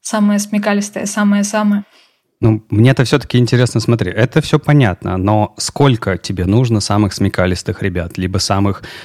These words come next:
Speaker 2: неопытных ребят? Это же, на этот вопрос нету ответа, да? То есть у меня, знаешь, какой вопрос? Это тимлид определяет, какая ему команда нужна будет под этот проект? Или вот какой-то менеджер проекта, и, либо, я не знаю, еще кто-то?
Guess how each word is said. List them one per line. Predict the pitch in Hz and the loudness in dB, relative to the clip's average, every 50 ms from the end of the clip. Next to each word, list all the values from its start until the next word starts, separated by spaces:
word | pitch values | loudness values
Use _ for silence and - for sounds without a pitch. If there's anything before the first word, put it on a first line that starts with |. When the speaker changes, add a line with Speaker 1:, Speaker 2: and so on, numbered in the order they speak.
| - - | -4 2
Speaker 2:
неопытных | 117 123 127 123 110 107 104 98 - - 87 - 87 87 - | 4 6 6 6 6 4 2 2 2 0 -2 -2 -6 -4 -2
ребят? | 101 95 87 92 87 - | -4 -2 0 -2 -2 -2
Это | 92 - - 98 | -4 -2 -2 -2
же, | 92 95 98 95 95 90 90 87 90 - - | -2 0 0 0 0 -2 -2 -4 -6 -8 -6
на | - 117 107 107 110 | -2 0 2 2 2
этот | 107 - 113 - | 0 -2 -8 -2
вопрос | - 113 - - 113 - - - | -2 -2 0 0 -2 -2 2 2
нету | 170 170 - - | 2 2 2 0
ответа, | 90 - - 90 - - | -2 -2 -2 -4 -4 -2
да? | 80 95 113 | 0 0 0
То | 117 - | 0 0
есть | 90 - - - - - - - | -4 -6 -6 -14 -18 -16 -4 0
у | 107 | 2
меня, | 117 143 - - | 2 4 2 2
знаешь, | 123 151 196 220 | 2 2 2 2
какой | - 147 - 131 | 0 0 0 0
вопрос? | 123 113 - 104 - - - | 0 2 0 -2 -2 0 -4
Это | 135 120 - 135 - - - | -4 0 0 -2 -2 -2 -8
тимлид | - - 120 120 143 214 269 - | 0 2 4 4 6 4 4 2
определяет, | 170 156 - 139 120 123 123 131 120 107 101 92 87 - - - | 0 2 2 0 2 2 2 2 2 2 2 0 -2 -6 -8 -6
какая | - 117 - 120 117 113 | -6 -2 0 2 2 2
ему | 104 104 101 101 95 | 2 2 0 0 0
команда | - - 107 107 107 104 92 95 | 0 0 0 2 2 0 0 0
нужна | 95 98 95 101 101 101 101 | -2 -2 0 0 0 0 0
будет | 92 92 90 92 90 _ | 0 -2 -2 -4 -4 _
под | - - 92 98 | -4 -2 -2 -2
этот | 92 - - - | -2 -2 -4 -4
проект? | - - 98 98 90 87 - - - - | -2 -2 -2 -2 -2 -4 -6 -8 -14 -6
Или | 117 120 117 123 127 123 113 | -2 0 0 2 2 2 2
вот | 104 101 104 - | 2 0 -2 -6
какой-то | - - 107 - 107 - 107 98 - - - - - - - - _ - | -4 -8 -2 -2 0 0 0 -2 -2 -6 -16 -20 -20 -20 -20 -20 _ -4
менеджер | - 90 101 117 131 135 123 110 95 104 95 - | 0 2 4 4 4 4 4 2 2 0 -4 -4
проекта, | - - 98 95 95 95 92 - - - | -4 -4 -2 0 0 0 -2 -4 -6 -8
и, | 85 85 87 87 | -6 -4 -4 -4
либо, | 87 90 90 92 92 | -4 -4 -2 -2 0
я | 87 92 | 0 0
не | 87 87 | 0 -2
знаю, | 82 - 82 82 | -2 -2 -4 -4
еще | 82 87 - - - 90 92 | -2 -4 -6 -4 -2 -4 -2
кто-то? | - - 87 - - 87 85 92 | -2 -2 -4 -4 -4 -6 -8 -8